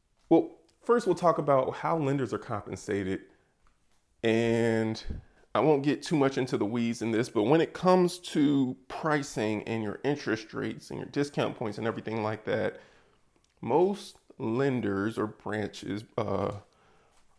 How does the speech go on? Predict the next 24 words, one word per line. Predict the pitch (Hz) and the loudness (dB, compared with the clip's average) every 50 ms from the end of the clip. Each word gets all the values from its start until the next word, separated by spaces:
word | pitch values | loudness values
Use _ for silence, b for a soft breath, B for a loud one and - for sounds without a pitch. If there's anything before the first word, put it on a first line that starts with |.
| b b b _ | b b b _
are | - 117 117 | 0 0 0
compensated | - 180 175 175 175 170 156 156 - 156 147 139 135 135 131 - - | 2 0 0 2 2 0 -2 0 2 2 2 2 0 -2 -4 -6 -8
through | - 135 143 143 139 139 | -4 0 2 2 2 2
your | 135 117 120 127 127 123 - | 0 2 2 4 4 2 2
interest | - 120 117 113 - - 113 113 113 - - | 0 -2 -2 -2 -2 -2 -2 -2 -2 -4 -2
rate | 110 107 101 101 - - | 0 2 2 2 0 -4
pricing, | - - 104 95 95 92 95 - 117 107 95 | -6 -4 -2 -2 -2 -2 -4 -8 -8 -6 -2
what | 98 107 98 - - | 0 0 0 0 -4
you | 113 101 | -10 -10
pay | - - - 147 127 120 107 | -10 -6 0 2 4 4 4
up | 117 - - - - | 2 0 -2 -4 -2
front | - 180 220 208 - - | 2 2 2 2 0 0
for | - 208 | 2 4
your | 190 190 185 | 4 4 2
interest | - 180 175 175 - 160 156 - | 2 0 0 0 0 -2 -2 -2
rate | - 165 156 147 147 151 B B B B B | -2 0 0 0 0 -2 B B B B B
and | 165 147 139 | 2 2 2
the | 123 - | 2 0
interest | 131 123 - 131 120 - | 0 -2 -2 -2 -4 -2
rate | 117 113 107 - | -2 -4 -2 -2
that | - 98 98 - | -4 -4 -4 -6
you | - 104 | -8 -10
get. | 101 110 123 101 85 - - - - b b b b b b b b b b b b b _ _ _ _ _ - | -10 -8 -6 -6 -6 -6 -8 -14 -18 b b b b b b b b b b b b b _ _ _ _ _ -18
So | - - - 143 131 127 123 117 - - | -6 0 4 6 6 6 6 4 2 -2